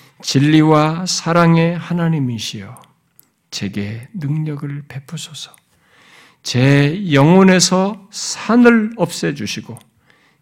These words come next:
제 마음에서 굳은 것을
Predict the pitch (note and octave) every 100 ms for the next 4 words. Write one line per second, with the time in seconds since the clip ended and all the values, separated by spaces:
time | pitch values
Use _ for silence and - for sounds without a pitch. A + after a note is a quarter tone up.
0 | _ - G2 G2+ A2 A2+ A2 F#2+ G#2+ G2+
1 | G2 - G#2 A#2+ _ - _ _ - C#3
2 | E3 F3+ E3+ D3+ - C#3+ C#3+